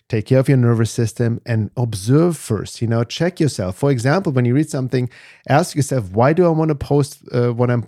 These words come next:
going to, about to post? Where is it coming from?" Right? Is it maybe the nes-, tendency to seek attention, to make yourself feel better, hoping for these likes and, <laughs> and comments and whatnot,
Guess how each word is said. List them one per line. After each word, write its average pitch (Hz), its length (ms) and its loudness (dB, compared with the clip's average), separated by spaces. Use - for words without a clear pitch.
going 120 300 -2
to, - 140 -10
about 113 280 0
to 110 80 -2
post? 165 360 -2
Where 98 200 -2
is 98 120 -6
it 123 140 -4
coming 196 380 -2
from?" - 320 -12
Right? 110 380 -2
Is 113 160 0
it 127 60 0
maybe 123 280 2
the 123 260 -2
nes-, 120 560 -4
tendency 117 360 0
to 110 160 -2
seek 117 280 -4
attention, 139 500 0
to 110 100 -2
make 110 240 -2
yourself 113 300 -2
feel 147 260 0
better, 113 240 2
hoping 117 340 -2
for 117 180 -2
these 104 220 -4
likes 123 480 0
and, 110 260 -2
<laughs> - 240 -6
and 110 200 -6
comments 127 440 -2
and 104 120 -4
whatnot, 113 400 0